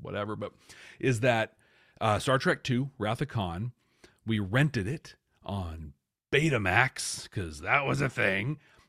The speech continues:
And my mom let me stay up late to watch it. And I'll, I, I have such a keen memory of sitting on the floor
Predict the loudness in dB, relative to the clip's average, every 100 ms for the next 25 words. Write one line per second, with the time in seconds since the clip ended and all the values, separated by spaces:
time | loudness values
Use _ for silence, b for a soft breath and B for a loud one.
0 | _ 0 0 2 0 -2 -2 0 2 2
1 | 4 2 2 -4 -4 -8 -6 -2 0 0
2 | -2 -2 -2 0 0 -2 -6 -12 -14 -10
3 | -8 -8 -6 -4 -4 -6 -6 -10 -16 -20
4 | b b b _ 0 2 0 -2 -2 0
5 | 0 2 2 2 2 0 -4 -2 -2 -2
6 | -4 -8 -6 -2 0 2 2 2 2 2
7 | 0 -2 -6 -8 -2 0 0 -2 -2 -4
8 | -2 -2 -2 -4